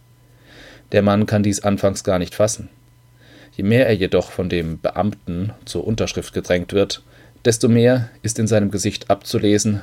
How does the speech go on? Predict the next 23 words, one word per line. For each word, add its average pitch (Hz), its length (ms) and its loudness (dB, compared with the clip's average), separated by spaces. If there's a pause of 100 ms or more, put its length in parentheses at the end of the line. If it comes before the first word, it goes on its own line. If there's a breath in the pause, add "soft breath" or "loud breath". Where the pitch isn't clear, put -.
dass 104 180 -4
ihm 101 180 -2
wohl 104 180 2
gerade 104 400 2
der 107 180 0
wahre 90 300 2
Charakter 80 500 -4
der 82 120 -4
neuen 80 260 -6
Herrscher 82 300 -6
bewusst - 400 -12
wird. - 300 -8 (1120 loud breath)
Wer 110 180 6
sich 101 180 -2
hier 98 280 2
selbst 101 460 2
als 80 140 -4
Befreier 92 520 0
feiern 78 360 -2
lässt - 400 -4
und - 240 -8
die - 100 -6
alte 92 500 0